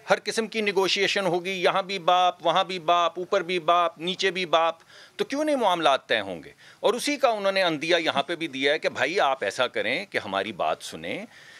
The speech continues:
ये बाप बाप ना करें और हमारे साथ मिलकर चलें। हम बड़े अच्छे तरीके से चीज़ों को आगे लेकर जा सकते हैं, लेकिन अगर आपने हमारी ना मानी,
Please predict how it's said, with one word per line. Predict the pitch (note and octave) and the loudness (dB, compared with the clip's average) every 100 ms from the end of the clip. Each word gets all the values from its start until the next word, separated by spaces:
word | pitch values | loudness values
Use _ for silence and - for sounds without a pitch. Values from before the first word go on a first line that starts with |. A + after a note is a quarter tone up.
| - | -8
ये | A#2 | -4
बाप | G#2 A2 B2 F2+ | 0 2 0 0
बाप | A#2 A#2 F#2+ | 0 0 -2
ना | F#2 | -6
करें | D#2 - A2+ G3 A3+ B3 _ _ _ - | -6 -6 -6 -8 -12 -18 _ _ _ 0
और | D3+ D#3+ | 2 2
हमारे | C#3+ C#3 C#3+ | 2 2 0
साथ | - C#3+ | 0 -2
मिलकर | A#2 A#2 A2 B2 | -2 -2 0 -2
चलें। | - F2+ - F#3+ A3 - - _ _ _ _ _ - | -2 -6 -4 -6 -10 -18 -20 _ _ _ _ _ -2
हम | C3 D#3+ D3 - _ _ _ _ _ _ _ _ | -2 -2 -8 -10 _ _ _ _ _ _ _ _
बड़े | F#2+ E3 F3+ | -2 0 2
अच्छे | F3+ - G3 | 0 0 0
तरीके | F3+ D3+ C3 D3 | 0 -2 -2 -2
से | D#3+ | -2
चीज़ों | C3 B2 C3+ | -2 -2 2
को | B2+ | 4
आगे | A#2 A#2+ | 4 2
लेकर | B2 A2 A#2+ | 0 0 0
जा | F#2+ G2+ | 0 0
सकते | F#2+ G#2 - G#2 | 0 -4 -6 -6
हैं, | F#2 A2+ G#3 A3 - - _ _ _ - | -2 0 -2 -4 -14 -20 _ _ _ -6
लेकिन | G#2+ F3 A#3+ A3+ | 0 0 2 0
अगर | D#3+ B3+ A#3 - - - | 2 2 2 -4 -12 0
आपने | - E3 F#3+ | 0 0 -2
हमारी | D3+ D3 D#3+ G#3+ | 0 2 0 0
ना | D3 D3 | 0 0
मानी, | B3 A#3 D#3+ | 2 0 0